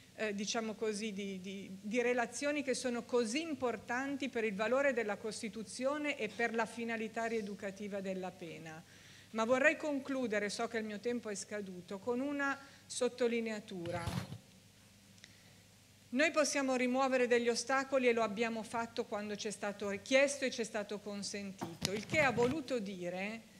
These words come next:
dare una grandissima responsabilità ai magistrati di sorveglianza e alle, all'amministrazione penitenziaria, perché togliendo i divieti rigidi noi diciamo:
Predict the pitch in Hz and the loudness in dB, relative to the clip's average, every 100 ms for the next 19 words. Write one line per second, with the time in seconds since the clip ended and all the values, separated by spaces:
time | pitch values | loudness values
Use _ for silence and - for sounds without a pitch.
0 | - - - - - - - - - - | -20 -20 -20 -20 -20 -20 -20 -20 -20 -20
1 | - - - - 226 294 269 233 233 220 | -20 -20 -20 0 6 6 6 2 0 0
2 | 240 240 233 320 - 285 247 226 220 - | 0 0 0 0 2 2 2 2 0 -2
3 | 220 220 220 208 208 208 202 185 165 202 | -6 -2 -2 -2 -4 -4 -4 -2 -4 -4
4 | 220 220 214 226 277 269 269 226 208 233 | -4 -2 -4 -4 0 0 0 -2 -2 -2
5 | 208 220 220 262 269 269 269 269 262 - | -2 -2 2 2 2 0 0 2 2 4
6 | 233 254 254 - - 214 233 240 240 240 | 6 6 4 0 0 2 2 2 4 2
7 | 233 - - - 208 220 226 233 233 233 | 0 -12 -20 -8 -2 0 2 2 0 -2
8 | 233 220 254 247 240 226 214 202 208 202 | -4 -4 -2 -2 -2 -4 -4 -6 -6 -6
9 | - 185 170 170 185 180 233 240 254 269 | -4 -4 -4 -4 -4 -2 -2 0 0 2
10 | 277 262 330 359 349 294 285 - 240 208 | 2 2 0 0 -2 2 2 2 -2 -2
11 | 214 240 285 285 254 240 196 165 190 190 | 0 2 2 2 0 0 -4 -6 -6 -2
12 | 247 311 277 294 - 277 277 294 311 | 0 0 0 0 0 2 2 2 0